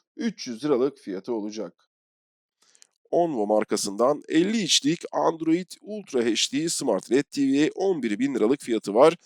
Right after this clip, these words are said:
Ücretsiz kurulumu da mevcut. Paşa Bahçe'den dondurmalık, adet fiyatı yirmi lira olacak. Aprila epilatör, iki kademeli hız ayarı mevcut. İki yıl garantili, üç yüz altmış lira.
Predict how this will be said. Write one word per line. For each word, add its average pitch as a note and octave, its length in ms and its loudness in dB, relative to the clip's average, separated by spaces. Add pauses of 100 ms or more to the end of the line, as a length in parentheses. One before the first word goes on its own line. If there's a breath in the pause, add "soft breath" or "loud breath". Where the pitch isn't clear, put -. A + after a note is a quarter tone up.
(180 soft breath)
Ücretsiz E3 640 -4
kurulumu G#2+ 420 -8
da A2+ 100 2
mevcut. F#2+ 460 -6 (1040)
Paşa C#3+ 320 -10
Bahçe'den D#3 500 -8
dondurmalık, G3 760 -6
adet E3+ 260 -8
fiyatı A#2 280 -14
yirmi D3+ 280 -10
lira B2 120 -8
olacak. G2 400 -16 (1200)
Aprila F#3 680 -6
epilatör, F#3+ 680 -6
iki C#3 280 -16
kademeli B2+ 440 -8
hız E3+ 280 -10
ayarı G3 240 -4
mevcut. G3 400 -10
İki - 300 -18
yıl A3 180 -10
garantili, C3+ 500 -6
üç G3 420 -14
yüz C3+ 80 -14
altmış A#2+ 360 -12
lira. F#2 200 -14